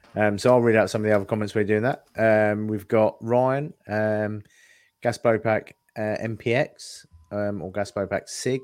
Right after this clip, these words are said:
Spear, SIG Spear. Which one's that one? I think that, I think someone does do a gas blowback M P X, or one is coming out soon that seems to come to mind.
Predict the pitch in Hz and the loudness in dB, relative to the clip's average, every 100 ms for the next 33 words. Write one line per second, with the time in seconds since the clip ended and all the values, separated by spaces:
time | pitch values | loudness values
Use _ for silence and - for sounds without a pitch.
0 | - - _ _ _ _ _ - - - | -10 -20 _ _ _ _ _ -14 -10 -6
1 | 110 76 - - 107 - 90 80 82 80 | -6 -6 -12 -14 -14 -12 -10 -10 -12 -16
2 | 73 73 62 76 - _ _ _ _ _ | -16 -14 -14 -16 -20 _ _ _ _ _
3 | - 165 254 - 131 127 190 202 - _ | -4 0 0 2 4 4 2 -2 -8 _
4 | _ _ - 160 156 143 147 147 - 151 | _ _ -4 -2 0 2 2 2 0 0
5 | 120 104 95 117 104 - 104 98 92 101 | 2 2 0 -2 -4 -4 -2 0 -2 -4
6 | 92 104 98 117 - - - _ _ _ | -10 -6 -6 -6 -12 -20 -20 _ _ _
7 | _ - - _ _ _ _ _ _ _ | _ -20 -20 _ _ _ _ _ _ _
8 | _ _ - 98 101 98 98 98 113 107 | _ _ -6 -4 -2 -2 -2 -4 -6 -6
9 | 98 - 104 104 101 - - 104 85 82 | -8 -8 -6 -6 -6 -8 -8 -6 -6 -10
10 | 80 _ _ _ _ _ - - - - | -16 _ _ _ _ _ -20 -20 -18 -16
11 | - 98 90 - 107 95 92 92 92 90 | -14 -12 -14 -8 -6 -4 -4 -6 -8 -10
12 | - 95 90 98 120 | -12 -12 -10 -8 -8